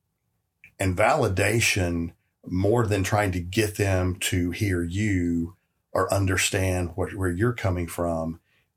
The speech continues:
there's a feeling when you simply listen and validate that goes beyond words,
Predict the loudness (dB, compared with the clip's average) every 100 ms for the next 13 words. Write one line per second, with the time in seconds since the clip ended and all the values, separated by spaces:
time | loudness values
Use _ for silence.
0 | _ _ _ -2 0 0 -2 -2 0 2
1 | 2 2 0 -2 -4 -6 -4 -2 -2 0
2 | 0 2 0 0 0 0 -2 -6 -4 0
3 | 0 -2 -6 -6 -8 -4 -2 -2 -4 -6
4 | -8 -8 -14 _ _ _ -6 0 0 0
5 | -2 -2 0 2 2 2 0 0 -2 -4
6 | -8 -12